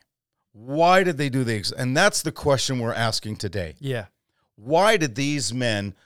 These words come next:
Speaker 1: who've been now proven wrong in a great deal, right? Uh, a year ago, you know, the vaccine, if you said online that it,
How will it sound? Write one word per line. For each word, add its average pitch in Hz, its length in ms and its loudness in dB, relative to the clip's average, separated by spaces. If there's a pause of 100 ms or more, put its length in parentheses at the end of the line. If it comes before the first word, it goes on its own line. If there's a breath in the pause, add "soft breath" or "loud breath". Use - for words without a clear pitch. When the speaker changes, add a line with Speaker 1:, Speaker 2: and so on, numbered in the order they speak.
(100)
Speaker 1:
who've 123 200 -8 (580)
been 147 280 0
now 208 220 2
proven 127 580 0
wrong 104 380 2
in 95 80 -2
a 107 40 -4
great 127 480 -4
deal, 98 260 -6
right? 101 280 -6 (320 loud breath)
Uh, 110 280 -4
a 127 100 -4
year 139 260 0
ago, 110 380 -4 (240)
you 110 120 -16
know, 101 120 -8
the 101 80 -8
vaccine, 104 640 -4
if 98 220 -12
you 110 200 -10 (100)
said 117 400 -2
online 110 680 0 (1300)
that 113 300 -2
it, 117 160 -10